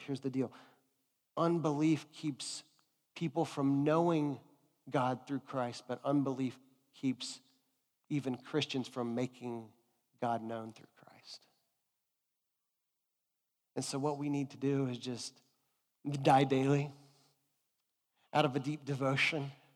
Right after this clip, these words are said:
Say, "God, I want to know you more," perhaps for the first time, perhaps just to grow deeper and deeper and deeper in my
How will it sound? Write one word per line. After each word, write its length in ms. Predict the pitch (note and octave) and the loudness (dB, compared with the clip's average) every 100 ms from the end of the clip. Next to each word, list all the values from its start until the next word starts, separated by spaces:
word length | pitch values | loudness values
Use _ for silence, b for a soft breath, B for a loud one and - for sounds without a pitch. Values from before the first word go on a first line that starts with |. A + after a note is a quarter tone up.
| _ _ _ _ _ _ _ - | _ _ _ _ _ _ _ -8
Say, 120 | - | -2
"God, 280 | D3 D3+ D#3 | 2 6 6
I 40 | D3+ | 6
want 280 | D3+ E3 | 2 0
to 80 | D3+ | 2
know 120 | D3+ | 4
you 160 | D#3 D3 | 4 4
more," 220 | D3 D#3 | 4 4
perhaps 420 | D3 D3 D#3 - - | 2 -2 -2 -6 -2
for 120 | D#3+ | -2
the 80 | C#3 | -2
first 360 | - E3+ - | -2 -2 -2
time, 260 | D#3 D#3 D3 B B | 0 0 0 B B
perhaps 440 | D3+ B2+ D#3 D#3 - B | -6 2 2 2 -4 B
just 140 | E3 D3+ | -6 -2
to 80 | |
grow 300 | C#3+ C#3+ D#3+ | -4 2 2
deeper 400 | D3 D#3 D#3 E3+ | 2 -2 0 2
and 160 | D#3 D3 | 4 4
deeper 280 | D#3 - D3 | 0 0 2
and 140 | C#3 | 2
deeper 340 | C#3 D3 D#3+ D3+ | 0 -2 0 2
in 100 | D3+ | 4
my 220 | C#3+ | 4